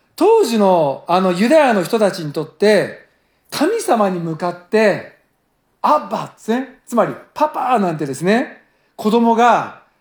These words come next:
父親に呼びかけるようにですね、呼びかけるなんてことは、このユダヤ教のですね、まあ、大人たちにとってありえないことでした。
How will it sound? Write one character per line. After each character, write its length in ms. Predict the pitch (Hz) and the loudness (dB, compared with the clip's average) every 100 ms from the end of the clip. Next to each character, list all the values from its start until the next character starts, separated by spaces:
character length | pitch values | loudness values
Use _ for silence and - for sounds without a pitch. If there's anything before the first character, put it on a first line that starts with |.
| _ | _
父 280 | - - 262 | -12 0 2
親 120 | 247 | 2
に 60 | |
呼 80 | 214 | 2
び 120 | 220 | 0
か 100 | 254 | -2
け 160 | 247 285 | -2 0
る 80 | 254 | 2
よ 140 | 196 | 0
う 40 | 156 | 0
に 80 | |
で 80 | 127 | -6
す 140 | 120 202 | -4 0
ね、 400 | 247 302 - _ _ _ | 0 0 -6 _ _ _
呼 120 | - 196 | 0 0
び 120 | 262 | 0
か 140 | 269 | -2
け 100 | 269 | 0
る 100 | 320 | 0
な 120 | 233 | 0
ん 60 | 165 | -4
て 80 | 147 | -8
こ 100 | 160 | -8
と 140 | 175 | -4
は、 400 | 160 196 - - _ _ _ _ _ _ | 0 0 0 -10 _ _ _ _ _ _
こ 140 | - | -2
の 420 | 202 185 175 175 - _ _ _ _ _ | 2 2 0 -4 -12 _ _ _ _ _
ユ 160 | 196 190 | -4 2
ダ 140 | 240 | 2
ヤ 60 | 233 | 2
教 160 | 226 | 0
の 120 | 208 | 0
で 80 | 151 | -4
す 80 | 123 | -2
ね、 160 | 233 233 | -2 0
ま 100 | 165 | -2
あ、 20 | |
大 60 | |
人 220 | 175 240 214 | 0 0 2
た 100 | 185 | 0
ち 80 | |
に 100 | 151 | -4
と 100 | 147 | -10
っ 20 | 147 | -10
て 180 | 127 - _ _ | -12 -16 _ _
あ 180 | 160 165 | -4 -2
り 160 | 190 285 | 2 2
え 80 | 339 | 2
な 140 | 262 | 0
い 60 | 165 | -4
こ 100 | 151 | -10
と 80 | |
で 100 | 127 | -14
し 60 | |
た。 80 | 113 | -18